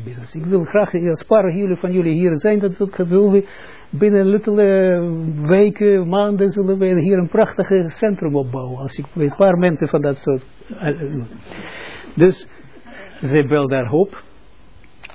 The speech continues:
En, eh, ze gaf mij een specialist, iemand of die zogerspecialist is. En die zogerspecialist zegt me dan, ehm, "Ja, maar we hebben Sulam." Ik zeg, <laughs> "Dit, dit, dit." Dus ik,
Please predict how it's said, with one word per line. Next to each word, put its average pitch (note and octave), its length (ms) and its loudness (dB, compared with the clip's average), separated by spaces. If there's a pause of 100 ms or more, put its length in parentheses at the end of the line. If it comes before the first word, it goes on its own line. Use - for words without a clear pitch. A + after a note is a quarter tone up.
(180)
En, B2 520 -4
eh, B2 520 -6
ze C#3 120 -8
gaf D3+ 240 -2
mij C3 360 -2
een A#2+ 120 -10
specialist, - 680 -8
iemand B2+ 360 -6
of - 140 -20
die B2 200 -8
zogerspecialist C#3+ 1000 -6
is. - 340 -14 (1400)
En F3 220 4
die F#3+ 120 6
zogerspecialist G#3 800 2
zegt G3+ 200 2
me F#3+ 140 -2
dan, E3 340 0
ehm, D3 580 2 (960)
"Ja, F3+ 400 2
maar A#2+ 180 -10
we C3+ 100 -6
hebben C4 280 2
Sulam." B2 460 -2
Ik A#2+ 140 -18
zeg, - 240 -12 (300)
<laughs> - 320 -20
"Dit, A3 160 0
dit, G#3 160 0
dit." E3+ 120 0
Dus C#3+ 320 -6
ik, C#3 80 -8